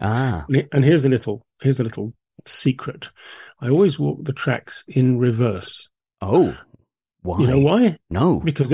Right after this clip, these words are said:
Speaker 2: everybody else is walking it the other way, so you get to meet everybody.
Speaker 1: <laughs> That's a good trick.
Speaker 2: <clears throat>
Speaker 1: So you get to basically ambush the, the
Speaker 2: Y-,
Speaker 1: team
Speaker 2: well, you
Speaker 1: as they're
Speaker 2: don't
Speaker 1: going
Speaker 2: need to
Speaker 1: around.
Speaker 2: ambush them. You just greet them in a friendly fashion and say, "What do you think of it?" and have a chat. And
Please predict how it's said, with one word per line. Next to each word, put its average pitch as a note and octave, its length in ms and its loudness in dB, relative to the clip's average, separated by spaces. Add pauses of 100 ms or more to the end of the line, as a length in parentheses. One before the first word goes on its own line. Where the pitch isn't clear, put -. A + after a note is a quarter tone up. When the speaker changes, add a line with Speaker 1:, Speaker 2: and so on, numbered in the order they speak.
Speaker 2:
everybody C3 500 2
else D3+ 280 2
is A#2 100 0
walking C3+ 300 0
it C#3+ 100 -4
the C3+ 80 0
other C3 160 2
way, B2 220 2
so - 100 -4
you B2+ 80 0
get C#3+ 140 -2
to - 80 0
meet D3 240 2
everybody. C3 480 0 (320)
Speaker 1:
<laughs> - 360 -12
That's A#3+ 280 0
a - 20 -4
good A3 220 -6
trick. B3 240 2
Speaker 2:
<clears throat> - 340 0
Speaker 1:
So D3+ 140 2
you D3+ 100 2
get C3+ 200 0
to B2+ 60 -4
basically A#2 440 -2
ambush G2 600 0 (340)
the, F#2+ 160 0
the D#2+ 100 -4
Speaker 2:
Y-, - 40 -2
Speaker 1:
team - 160 2
Speaker 2:
well, C4+ 140 6
you F3 80 6
Speaker 1:
as D3 60 4
they're G3 80 6
Speaker 2:
don't E3+ 80 4
Speaker 1:
going D3+ 160 6
Speaker 2:
need - 60 0
to C#3 40 4
Speaker 1:
around. D#3 140 4
Speaker 2:
ambush A#2+ 220 -2
them. C3+ 100 4
You D3 80 4
just D#3+ 200 0
greet C#3 220 0
them B2+ 140 0
in C#3 60 4
a C3+ 60 2
friendly C3 360 2
fashion B2 380 0
and B2+ 100 0
say, C3 120 0
"What B2+ 120 0
do C3 80 2
you B2 80 2
think B2 240 -4
of A#2 80 -4
it?" - 220 -2
and A2+ 200 -2
have C#3+ 140 0
a C#3 60 -2
chat. C3+ 280 -2
And A2+ 300 -8